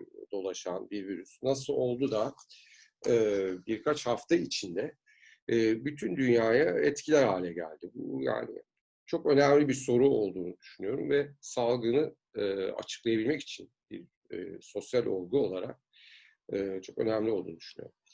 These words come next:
E, tabii, e, zaten metodumun, e, kilit noktasını da burada aslında belirtmiş oldum. E, salgını bir sosyal olgu olarak niteliyor. Çünkü, e,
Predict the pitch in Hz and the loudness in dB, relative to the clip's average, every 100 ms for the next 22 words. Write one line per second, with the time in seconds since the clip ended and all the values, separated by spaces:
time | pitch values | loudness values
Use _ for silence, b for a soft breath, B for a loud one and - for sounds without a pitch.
0 | B B B B - 127 123 123 127 151 | B B B B 2 6 6 4 2 2
1 | 180 185 165 - 139 131 120 123 - _ | 4 4 2 6 8 8 6 0 -10 _
2 | _ _ B B B B B B - 135 | _ _ B B B B B B -8 2
3 | 151 143 147 135 131 131 143 143 147 156 | 4 6 6 6 6 6 6 8 10 10
4 | 156 147 131 123 120 113 110 107 107 107 | 8 4 6 8 10 8 8 6 2 -2
5 | - 117 _ _ _ - 123 123 - 123 | -8 -16 _ _ _ -14 -10 -10 2 2
6 | 127 127 - - 127 123 113 120 110 117 | 2 -4 -6 -4 0 2 2 0 2 0
7 | 110 - - 107 110 107 - - 113 107 | 0 -4 -4 -2 -2 -4 -10 -6 -2 -2
8 | 95 143 185 190 123 123 113 113 107 - | 0 2 2 0 -2 0 2 0 -2 -2
9 | 117 104 120 160 - - 120 - 160 131 | 0 0 -2 -6 -6 -2 -2 2 2 4
10 | 120 120 139 117 101 - - 92 98 82 | 4 8 8 8 4 -4 -14 -10 -10 -8
11 | 85 - _ _ - - 139 135 B B | -10 -14 _ _ -20 -12 -10 -10 B B
12 | B B B - | B B B -2